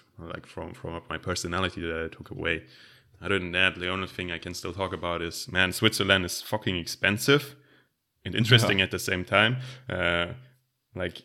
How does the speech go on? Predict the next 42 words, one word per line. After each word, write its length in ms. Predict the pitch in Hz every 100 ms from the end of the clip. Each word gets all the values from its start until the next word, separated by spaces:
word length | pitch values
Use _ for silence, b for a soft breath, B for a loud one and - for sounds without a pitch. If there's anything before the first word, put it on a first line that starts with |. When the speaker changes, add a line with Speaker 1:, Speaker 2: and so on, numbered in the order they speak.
| _ -
Speaker 1:
I 260 | 95 95 -
actually 240 | 123 123
visited 320 | 107 101 98
a 60 | 90
friend 420 | - 98 120 135 - 104
who 240 | 87 87
is 140 | 85 78
doing 320 | 90 87 85
a 160 | 82
semester 340 | 80 98 90 92
abroad 400 | 87 113 127 127 -
in 100 | 104
Zurich. 340 | - 110 110 - - _ _ -
It 100 | -
was 120 | 90
so 160 | - 127
nice 340 | 120 107 131 127
to 120 | 101
actually 500 | 98 - 92 90 - _
see 260 | - - 123
a 60 |
person 360 | 123 117 127 110
then 180 | 90 87
again 320 | 80 87 98
after 280 | 87 - 82
being 260 | 87 82 85
isolated 500 | 85 98 92 104 117
for 200 | 117 117
a 60 |
few 160 | 123 123
days. 340 | 120 156 - - _ _ -
Like, 140 | 76
not 160 | 90 90
really 220 | 87 82
isolated, 540 | 85 90 101 104 113 117
but 140 | 82
on 100 | 82 82
your 160 | 82
own. 220 | 87 107 127 B B B B _ -
To 100 | 87
have, 120 | 85 - - _ _ _ _ _ _ -
uh, 180 | 85